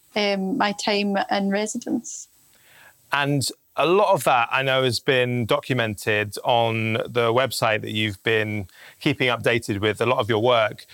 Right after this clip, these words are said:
Speaker 2: Uh, can you just remind people listening how they can access that?
Speaker 1: Yeah, so it's called Open Tongue, and you can go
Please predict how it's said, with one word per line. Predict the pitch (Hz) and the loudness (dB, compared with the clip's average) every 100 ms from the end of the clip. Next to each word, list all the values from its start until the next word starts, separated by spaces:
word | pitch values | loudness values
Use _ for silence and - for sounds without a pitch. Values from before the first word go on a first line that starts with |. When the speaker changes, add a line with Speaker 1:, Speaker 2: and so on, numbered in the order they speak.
| - - | -8 -2
Speaker 2:
Uh, | 135 | 0
can | 127 165 | 0 0
you | |
just | 165 143 | 0 0
remind | 151 151 147 143 120 | 0 2 2 0 -2
people | 143 127 135 | -2 0 0
listening | 131 - 135 123 123 127 | 0 0 0 0 0 -4
how | 120 131 | -2 0
they | 127 | 0
can | 131 | -2
access | 127 - - | -8 -6 -6
that? | - - - _ _ _ _ _ _ - - | -4 -8 -10 _ _ _ _ _ _ -20 -6
Speaker 1:
Yeah, | - 240 | 0 0
so | - 247 | 0 -2
it's | - | -4
called | - 240 226 - | -2 0 0 -2
Open | 247 240 240 | -2 2 2
Tongue, | 240 233 214 262 302 - _ - | 4 2 4 2 0 -4 _ -4
and | 208 214 | -2 -2
you | 208 | -2
can | 233 | -2
go | 214 | 0